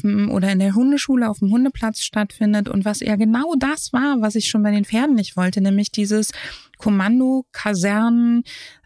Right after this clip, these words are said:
ähm, Drill-Instructor, Militärding. Und da hatte ich keinen Bock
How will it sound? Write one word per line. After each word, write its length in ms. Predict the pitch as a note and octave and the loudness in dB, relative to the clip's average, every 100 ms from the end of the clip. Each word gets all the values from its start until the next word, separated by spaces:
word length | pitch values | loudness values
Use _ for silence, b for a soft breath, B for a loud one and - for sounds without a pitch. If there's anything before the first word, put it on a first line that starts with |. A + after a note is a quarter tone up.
| - | -2
ähm, 920 | G3+ G#3 G3+ G3+ G3+ - - - - - | 0 2 2 2 0 -2 -6 -8 -10 -10
Drill-Instructor, 1500 | F#3 - F#3+ B3 C#4 - A#3+ - - G3+ - - G3+ G3+ G#3+ - | -8 -4 0 2 0 0 0 -2 -2 -4 -4 -4 -2 0 -2 0
Militärding. 760 | A3 A3 A3+ B3+ D#4 A#3+ F3 | 0 2 0 0 0 0 0
Und 100 | F3 | 0
da 80 | G3 | 0
hatte 120 | A3+ | -2
ich 100 | A#3+ | -4
keinen 260 | - C4+ C4+ - | -4 0 0 -2
Bock 180 | D4+ | -8